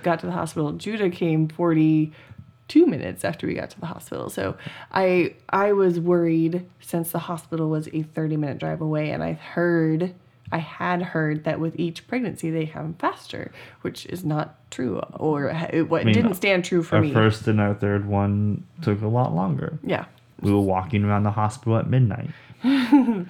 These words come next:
Speaker 1: Yes. Because, well, I, we probably went too early with our third one, but I, I, I was, again, I had it in my mind that he's
Speaker 2: If
Speaker 1: gonna come fast.
Speaker 2: one came at forty-five minutes, <laughs> the next one was gonna come at thirty.
Speaker 1: And I didn't wanna have
Speaker 2: <laughs>
Speaker 1: a baby in the car.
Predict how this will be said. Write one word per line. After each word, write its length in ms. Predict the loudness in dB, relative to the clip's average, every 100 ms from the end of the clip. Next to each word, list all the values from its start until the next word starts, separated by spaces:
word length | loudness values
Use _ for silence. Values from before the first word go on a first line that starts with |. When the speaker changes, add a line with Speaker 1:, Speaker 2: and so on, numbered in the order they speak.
| -10 -12 -14 -18 -20 _
Speaker 1:
Yes. 300 | -6 -6 -6 -16 -20 _ -20 -20 -20 -16 -2
Because, 300 | 2 2 0 0
well, 240 | 4 4
I, 180 | 4 -2 -2
we 180 | -2 -2
probably 300 | 0 2 2
went 240 | 0 0
too 140 | -4
early 260 | -2 -2 0
with 180 | -2 -4
our 100 | -6
third 220 | -6 -6
one, 200 | -6 -4
but 120 | -2
I, 120 | -2 -2
I, 500 | -2 -2 -2 -6 -6 -2
I 180 | -2 0
was, 260 | -2 -2 -2
again, 520 | -2 0 2 0 -2
I 60 | -4
had 260 | -2 -2 -2
it 40 |
in 100 | 0
my 120 | 0
mind 400 | 2 0 -2 -2
that 340 | -4 -8 -10 -20 _ -20 -20 -20
he's 260 | -10 0 4
Speaker 2:
If 60 | 4
Speaker 1:
gonna 120 | 2
come 260 | 0 2 4
fast. 160 | 4 6
Speaker 2:
one 200 | 6 6
came 260 | 6 6
at 220 | 4 2 0
forty-five 640 | 4 6 4 4 4 4
minutes, 400 | 4 2 0 0
<laughs> 20 |
the 60 | 4
next 340 | 4 2 -2
one 180 | 4 6
was 140 | 6 4
gonna 240 | 2 0
come 220 | 2 2
at 140 | 2 2
thirty. 400 | 4 6 6 6
Speaker 1:
And 160 | 6
I 80 | 4
didn't 280 | 6 4 4
wanna 200 | 2 4
have 200 | 4 4
Speaker 2:
<laughs> 60 | 4
Speaker 1:
a 20 |
baby 300 | 2 2 2
in 80 | 0
the 80 | -2
car. 360 | -2 -2 -2